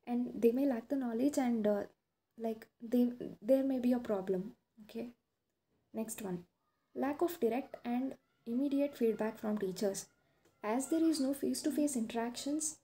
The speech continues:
with teachers and students, so teacher may, uh, they may lack the di-, uh, direct and immediate response to the students. Next one, asynchronous communication hinders fast exchange of question.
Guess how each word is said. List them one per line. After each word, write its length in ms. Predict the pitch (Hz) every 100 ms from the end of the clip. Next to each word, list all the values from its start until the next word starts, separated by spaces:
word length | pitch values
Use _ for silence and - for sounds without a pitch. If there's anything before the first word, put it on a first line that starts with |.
| _
with 280 | 233 240 -
teachers 360 | 214 208 254 269
and 200 | 302 294
students, 540 | - 220 202 196 247 - _ _
so 180 | - 294
teacher 340 | 277 240 302
may, 340 | 320 330 339 349 _ _ _ -
uh, 320 | 220 226 226 240 - _ _ _ -
they 360 | - 277 294 -
may 220 | 269 294 294
lack 340 | 240 247 -
the 120 | 294
di-, 340 | 233 - 226 220
uh, 180 | 220
direct 360 | 220 226 269 -
and 180 | 311 269
immediate 480 | 220 247 277 294 233
response 600 | 214 - 233 277 285 - _ _ _ _ _ -
to 80 | 247
the 140 | 269
students. 560 | - 240 190 175 170 - _ _ _ _ _ _ _ _ _ -
Next 260 | 214 -
one, 240 | 185 170 175 _ _ _ _ _ 240
asynchronous 640 | 294 339 320 330 349 349
communication 680 | 262 262 285 269 262 311 247
hinders 380 | 226 226 285
fast 400 | - 233 226 277
exchange 380 | 240 - 233 226
of 140 | 240 240 _
question. 460 | 202 196 - 190